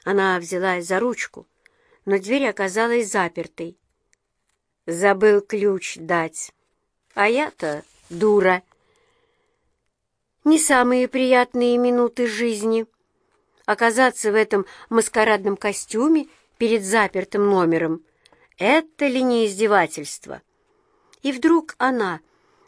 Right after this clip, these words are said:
бросив взгляд на тележку, заметила среди полотенец чёрную круглую бляшку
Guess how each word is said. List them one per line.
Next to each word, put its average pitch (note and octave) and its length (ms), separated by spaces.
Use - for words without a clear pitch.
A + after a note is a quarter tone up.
бросив C4 360
взгляд G#3+ 440
на G#3 80
тележку, G#3+ 500
заметила G#3+ 540
среди G#3 380
полотенец G#3 800
чёрную C#4+ 520
круглую B3 520
бляшку G3+ 720